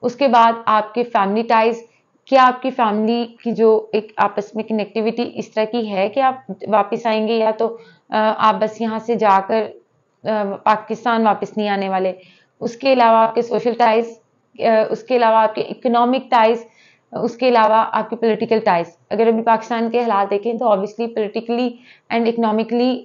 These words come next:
we are not stable, so, अ, obviously ये टाइज हमारे इस टाइम वीक है।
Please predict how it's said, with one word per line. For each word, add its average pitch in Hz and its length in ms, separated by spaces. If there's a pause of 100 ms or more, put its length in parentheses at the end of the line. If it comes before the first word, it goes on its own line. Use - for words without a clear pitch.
we 220 140
are 220 180
not 240 220
stable, 185 520 (540)
so, 262 100 (840)
अ, 226 260 (280)
obviously 226 340
ये 247 240
टाइज 214 280
हमारे 214 280
इस 214 140
टाइम 214 160
वीक 202 200
है। 185 200